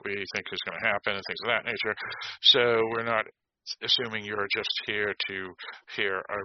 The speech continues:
review. Um, all right, so, uh, what else do I wanna state here? Um, I think that's pretty much it.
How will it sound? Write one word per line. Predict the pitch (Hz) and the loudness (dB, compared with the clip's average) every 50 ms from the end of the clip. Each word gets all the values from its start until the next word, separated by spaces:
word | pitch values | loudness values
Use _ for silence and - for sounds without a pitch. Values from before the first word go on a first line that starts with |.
| 92 95 | -6 -10
review. | 95 95 90 90 92 95 107 113 104 - - _ _ _ _ _ _ - - - - - _ _ _ _ _ _ - - | -12 -12 -12 -14 -10 -6 -6 -4 -6 -6 -10 _ _ _ _ _ _ -20 -18 -18 -18 -20 _ _ _ _ _ _ -12 -10
Um, | 98 98 98 98 98 98 95 95 95 95 92 92 90 90 85 87 85 80 95 - _ _ - - _ _ - - | -8 -6 -6 -6 -6 -6 -6 -6 -8 -8 -8 -10 -10 -12 -14 -16 -20 -20 -20 -20 _ _ -20 -20 _ _ -12 -6
all | 107 117 | -2 -2
right, | 113 95 - - - - - | -2 -2 -2 -2 -2 -2 0
so, | - 120 110 101 101 98 95 95 92 - - - - | 0 2 2 2 2 0 0 -2 -4 -6 -6 -8 -6
uh, | 101 101 98 98 98 95 92 92 98 | -4 -4 -4 -2 -2 -4 -4 -4 -6
what | 98 101 110 - - | -6 -6 -6 -6 -6
else | - 104 98 - - - | -6 -6 -6 -8 -8 -8
do | 90 85 | -10 -10
I | 85 85 | -10 -10
wanna | 80 80 78 80 | -14 -16 -16 -12
state | - - - - - 95 92 87 90 - _ - - - | -10 -10 -8 -6 -4 -4 -4 -4 -4 -6 _ -12 -10 -6
here? | 120 135 135 143 135 131 131 - - - - - - - - - - - _ _ - | -4 -4 -2 -2 -2 -4 -4 -8 -14 -14 -14 -14 -16 -16 -18 -20 -20 -20 _ _ -6
Um, | 107 110 107 110 107 107 107 104 104 104 104 104 104 101 101 101 101 101 101 101 98 | -4 -2 -2 -2 -2 -2 -2 -4 -4 -4 -6 -8 -10 -12 -12 -14 -14 -14 -14 -16 -16
I | 98 - _ _ _ - - - - - _ _ _ - - | -18 -18 _ _ _ -20 -18 -18 -18 -20 _ _ _ -18 -16
think | - - - - - | -16 -16 -16 -10 -6
that's | - 117 113 107 - - - - - | -4 -4 -4 -4 -8 -12 -12 -14 -12
pretty | - 117 107 104 98 | -10 -10 -8 -8 -8
much | 101 98 104 101 95 - - - - - - _ _ _ _ _ _ _ _ _ _ _ _ _ - | -8 -8 -8 -6 -4 -4 -4 -4 -6 -10 -14 _ _ _ _ _ _ _ _ _ _ _ _ _ -6
it. | 117 117 107 101 92 117 | -4 -2 -2 -2 -2 -4